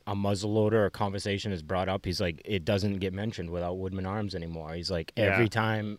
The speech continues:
Speaker 1: any of my buddies mention muzzleloaders, he's like, 'You guys are the name, so keep
Speaker 2: Yep.
Speaker 1: doing what you're doing.'"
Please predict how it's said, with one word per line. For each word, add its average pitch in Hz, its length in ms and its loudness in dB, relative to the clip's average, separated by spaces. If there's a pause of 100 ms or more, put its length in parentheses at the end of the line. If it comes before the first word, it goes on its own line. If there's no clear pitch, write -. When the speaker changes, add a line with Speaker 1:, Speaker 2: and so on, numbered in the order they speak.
Speaker 1:
any 113 180 0
of 104 60 0
my 107 140 -2
buddies 104 340 0
mention 107 340 2
muzzleloaders, 107 520 4
he's 87 180 -4
like, 85 160 -2
'You 92 80 -4
guys 113 300 4
are - 20 -4
the 90 120 -2
name, 92 440 -4
so 85 320 -4
keep 98 120 2
Speaker 2:
Yep. 98 80 2
Speaker 1:
doing 120 160 6
what 107 120 2
you're 104 80 -4
doing.'" 110 340 0